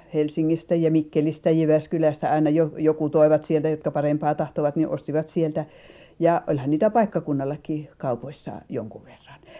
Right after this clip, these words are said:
Ja kotikutosta työ-, kotikutoisista kankaista tehtiin hyvin paljon. Ne kutovat pumpulikankaita ja, ja,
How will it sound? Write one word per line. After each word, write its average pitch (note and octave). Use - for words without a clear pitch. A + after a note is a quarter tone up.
Ja F3+
kotikutosta G#3
työ-, D3+
kotikutoisista D#3+
kankaista C#3
tehtiin B2+
hyvin F#3
paljon. C3+
Ne F#3+
kutovat G#3+
pumpulikankaita F3
ja, D3
ja, E3